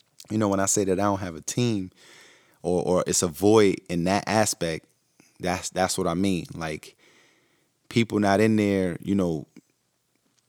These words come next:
invested with their time, trying to, you know, rack their brain on how to do better, get better,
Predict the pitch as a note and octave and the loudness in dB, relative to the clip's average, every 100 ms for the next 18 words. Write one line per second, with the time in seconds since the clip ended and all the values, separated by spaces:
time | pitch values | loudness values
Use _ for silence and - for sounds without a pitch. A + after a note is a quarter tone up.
0 | _ _ _ _ F#2+ F#2 F2 A2 G2 - | _ _ _ _ -2 0 2 2 0 -2
1 | F2+ - E2 F2+ E2+ D#2 - A2+ G#2+ F#2 | -2 -2 -4 -4 -4 -6 0 4 4 2
2 | E2 - G#2 G2 F2 C#2+ - F#2+ F#2+ D#2 | -2 -2 2 2 0 -4 -6 -4 -2 -2
3 | C#2 - _ - _ _ _ - F2 G2 | -8 -16 _ -20 _ _ _ -4 2 2
4 | - G2 E2+ D2+ G2+ A2 F#2+ F2+ E2+ D#2+ | 2 0 0 0 2 4 2 0 -2 -4
5 | D2 G2+ G2 E2+ F#2 D#2+ F2+ D#2+ D#2 C#2+ | 0 2 2 2 -2 0 0 -2 -4 0
6 | G#2 E2 F#2 F2 E2 | 0 0 -2 -2 -4